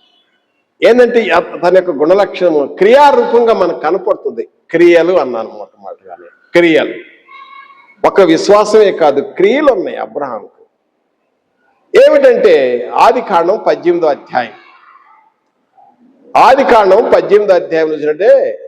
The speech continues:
అక్కడ మమ్రే సింధూరు వనం, మమ్రే దగ్గరున్న సింధూరు వనము దగ్గర అక్కడ గుడారం వేసుకొని అబ్రామ్ అన్నాడు.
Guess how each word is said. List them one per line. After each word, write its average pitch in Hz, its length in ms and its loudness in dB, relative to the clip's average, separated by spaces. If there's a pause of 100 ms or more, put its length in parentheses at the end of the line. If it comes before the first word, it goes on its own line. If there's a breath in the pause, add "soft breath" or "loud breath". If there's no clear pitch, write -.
(920)
అక్కడ 185 240 2
మమ్రే 220 760 2
సింధూరు 202 680 -2
వనం, 151 340 -4
మమ్రే 214 460 0
దగ్గరున్న 208 500 -2
సింధూరు 208 640 0
వనము 180 320 0
దగ్గర 160 360 -6 (420)
అక్కడ 190 220 -2
గుడారం 220 560 4
వేసుకొని 214 460 -2
అబ్రామ్ 165 520 -6
అన్నాడు. - 360 -20